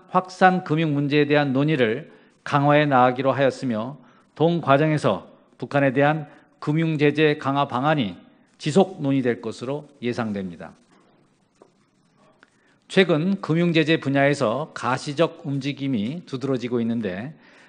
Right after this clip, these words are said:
파트프 외에도 지난 유월 미국은 북한을 자금 세탁 주요 우려 대상으로 지정한 바 있습니다. 또한 이어서 이유는 지난 칠월 북한을 포함한 십일 개국을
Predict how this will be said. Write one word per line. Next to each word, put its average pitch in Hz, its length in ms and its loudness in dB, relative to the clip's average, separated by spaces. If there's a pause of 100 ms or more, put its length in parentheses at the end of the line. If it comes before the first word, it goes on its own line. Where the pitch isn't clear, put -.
(120)
파트프 165 640 0
외에도 139 680 4 (300)
지난 147 360 -2
유월 131 440 4
미국은 143 580 -6 (200)
북한을 139 540 -2 (320)
자금 131 340 -2
세탁 143 400 -2
주요 147 280 0
우려 139 280 0
대상으로 139 720 0
지정한 123 400 -4
바 131 100 2
있습니다. 92 560 -6 (840)
또한 160 320 4
이어서 151 400 2
이유는 156 720 -2
지난 135 320 -4
칠월 135 420 4 (460)
북한을 147 340 0
포함한 147 500 0
십일 190 380 0
개국을 104 500 0